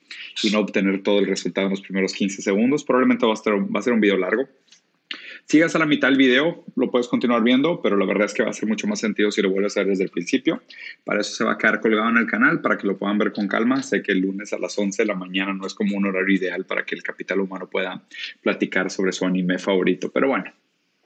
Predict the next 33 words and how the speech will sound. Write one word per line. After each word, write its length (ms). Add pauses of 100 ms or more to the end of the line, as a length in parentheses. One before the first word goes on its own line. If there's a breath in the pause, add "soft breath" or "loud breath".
(320)
pero 140
bueno, 240
cada 220
quien, 380 (340 loud breath)
cada 200
quien 220
tiene 340
la 140
vida 240
que 140
quiere 260
porque 240
es 60
solo 200
un 100
tema 200
de 100
echarle 340
ganas, 340
¿no? 160
Y 60
como 260
de 100
echarle 280
ganas, 260
pues 140
todo 100
está 160
bien. 160 (880 loud breath)
Bueno, 260
Neon 200
Genesis 440
Evangelion. 640